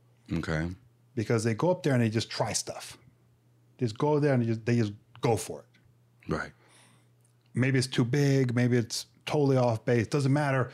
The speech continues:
Speaker 2: They went up there and they tried it.
Speaker 1: Right.
Speaker 2: Unstructured actors tend to be that way. A structured actor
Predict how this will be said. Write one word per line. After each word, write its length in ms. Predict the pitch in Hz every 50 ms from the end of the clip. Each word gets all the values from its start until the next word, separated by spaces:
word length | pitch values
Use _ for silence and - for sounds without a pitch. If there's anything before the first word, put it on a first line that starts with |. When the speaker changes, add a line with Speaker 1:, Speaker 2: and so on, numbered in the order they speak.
| - -
Speaker 2:
They 100 | - 127
went 180 | 123 131 147 139
up 120 | 131 -
there 160 | - 139 127
and 80 | 123 113
they 40 | 110
tried 300 | 107 - - 92 85 78
it. 100 | - - _ _ - _ -
Speaker 1:
Right. 260 | - 85 78 76 73 - - _ _ _ _ _ _ _ _ _ _ _ -
Speaker 2:
Unstructured 640 | 160 190 196 - - - 160 131 - - 135 123 117
actors 260 | 110 101 - 107 -
tend 300 | - - 120 110 110 104
to 80 | -
be 140 | 98 98 104 95
that 240 | 95 92 87 87 82
way. 140 | 80 78 - - - _ _ _ _ _ _ _ _ _ _ _ _ _ _ _ _ _ _ _ _ _ _ _ _ _ _ _ _ _ _ -
A 80 | 143
structured 480 | 127 - - - 214 220 - - - 165
actor 640 | 135 120 110 104 - - 107 98 98 98 95 92